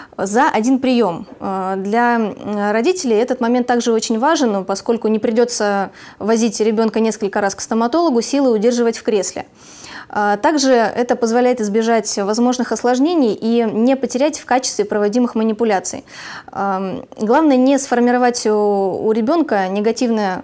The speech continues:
э, отношение к стоматологии на всю жизнь, так называемую как психологическую травму. А, нас часто спрашивают, э, нужно ли готовиться к лечению под общим обезболиванием, сколько ребёнок, э, должен после этого находиться в больнице.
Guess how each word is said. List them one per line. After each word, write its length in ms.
э, 440
отношение 460
к 60
стоматологии 680
на 340
всю 220
жизнь, 280
так 160
называемую 400
как 160
психологическую 680
травму. 440
А, 140
нас 180
часто 260
спрашивают, 760
э, 380
нужно 380
ли 100
готовиться 480
к 40
лечению 400
под 160
общим 320
обезболиванием, 680
сколько 340
ребёнок, 500
э, 280
должен 360
после 240
этого 160
находиться 420
в 40
больнице. 560